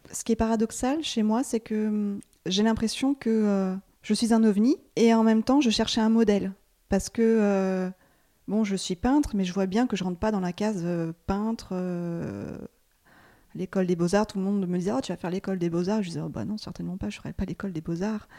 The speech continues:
Je me reconnais pas dans une section artistique. » C'est autre chose, je fais autre chose, mais je savais pas vraiment quoi, les, co-, comment l'expliquer. Et c'est après, quand, euh, à l'âge de vingt-deux ans, quand j'ai pris vraiment conscience par rapport au magnétisme,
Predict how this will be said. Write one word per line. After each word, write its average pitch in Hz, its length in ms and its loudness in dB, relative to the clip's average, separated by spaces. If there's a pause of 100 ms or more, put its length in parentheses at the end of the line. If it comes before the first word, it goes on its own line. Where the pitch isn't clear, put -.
(200)
Je 175 160 -10
me 180 60 -2
reconnais 180 320 -6
pas 214 280 -4
dans 185 140 -8
une 175 160 -10
section - 340 -12
artistique. » - 640 -12
C'est - 280 -8
autre 240 320 -2
chose, 233 420 -4
je 185 140 -10
fais - 240 -8
autre 233 260 -4
chose, 277 200 -4
mais 226 80 2
je 202 80 -6
savais 214 180 -2
pas 226 160 -2
vraiment 214 280 0
quoi, 233 240 -4
les, 185 220 -10 (120)
co-, 160 100 -14
comment 214 240 -4
l'expliquer. 208 560 -8 (400)
Et 196 80 -4
c'est 214 100 -6
après, 233 280 -4
quand, 190 340 -8
euh, 175 180 -8 (400)
à 160 80 -6
l'âge 190 140 -2
de 190 80 -4
vingt-deux 202 380 -4
ans, 233 100 -2
quand 196 100 -8
j'ai 180 160 -8
pris - 180 -10
vraiment 202 260 -4
conscience 214 580 -8 (240)
par 185 80 -6
rapport 180 280 -8
au 185 60 -6
magnétisme, 190 640 -6